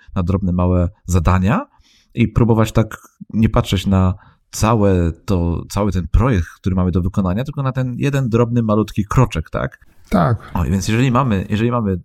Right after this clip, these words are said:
Speaker 1: do napisania książkę i wsiadamy i tak stwierdza-, stwierdzimy, że no po prostu, no nie da się, no nie, nie napiszemy, to się nie uda, no ta książka jest nie do napisania, no to zamiast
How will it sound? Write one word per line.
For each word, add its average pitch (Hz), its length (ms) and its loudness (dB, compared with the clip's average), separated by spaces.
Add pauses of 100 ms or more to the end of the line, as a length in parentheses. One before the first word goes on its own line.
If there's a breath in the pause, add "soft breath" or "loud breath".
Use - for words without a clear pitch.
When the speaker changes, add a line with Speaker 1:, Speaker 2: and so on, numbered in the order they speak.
Speaker 1:
do 110 200 0
napisania 104 480 0
książkę - 600 0 (460)
i 107 300 4 (520 loud breath)
wsiadamy 113 460 2
i 87 180 -2 (220)
tak 95 180 0
stwierdza-, 110 440 0
stwierdzimy, 110 440 0
że 95 200 2 (140)
no 185 80 -6
po - 100 -10
prostu, 240 260 -2
no 262 80 -4
nie 254 120 2
da 98 120 0
się, 90 120 -4
no 104 60 0
nie, 160 280 -4
nie 135 300 -6
napiszemy, 127 420 -2
to 123 60 -2
się 127 120 -4
nie 131 120 0
uda, 120 320 2
no 113 140 -4
ta 104 140 -4
książka 107 340 -4
jest 98 140 -4
nie 113 120 2
do 107 80 0
napisania, 104 520 2 (560 loud breath)
no 113 60 2
to 113 220 4 (480)
zamiast 107 500 0